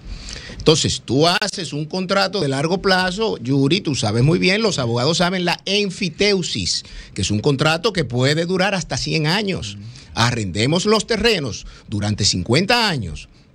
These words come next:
con la posibilidad de que se renueve por veinticinco años más, y los inversionistas que hagan sus inversiones en cincuenta años sacan su dinero.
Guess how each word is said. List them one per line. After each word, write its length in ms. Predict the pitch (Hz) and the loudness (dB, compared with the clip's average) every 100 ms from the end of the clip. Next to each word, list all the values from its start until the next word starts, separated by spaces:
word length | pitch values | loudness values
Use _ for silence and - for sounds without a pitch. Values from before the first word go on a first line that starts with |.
| - - - - - | -20 -20 -20 -20 -10
con 220 | - 123 | -2 2
la 180 | 131 143 | 4 2
posibilidad 540 | 139 139 170 190 196 139 | 0 2 2 4 2 2
de 180 | 127 | -6
que 140 | 123 113 | -4 -2
se 180 | - 113 | 0 2
renueve 420 | 113 117 151 139 | 2 2 2 2
por 200 | 123 117 | 0 0
veinticinco 600 | 107 104 - 117 139 175 | 0 2 2 4 4 4
años 220 | 185 196 | 4 0
más, 260 | 196 117 - - - | 0 -2 -4 -10 -4
y 120 | 165 | 2
los 260 | 190 190 190 | 4 4 2
inversionistas 1040 | 190 170 180 165 - 151 254 262 - 151 | 2 4 2 2 -2 0 0 0 0 0
que 320 | - 139 139 - - - | 0 -4 -4 -8 -18 -2
hagan 320 | 160 233 240 | 0 2 0
sus 260 | - 160 - | 0 0 2
inversiones 720 | 233 185 147 175 143 117 - | 4 2 2 0 0 2 2
en 100 | 135 | 2
cincuenta 560 | 131 123 160 170 190 190 | 2 2 2 2 2 2
años 340 | 202 196 - - - | 0 -2 -6 -14 -10
sacan 440 | - 127 143 185 | -6 -6 -4 -4
su 180 | 175 196 | -2 0
dinero. 480 | 185 175 190 226 71 | 2 4 2 0 -6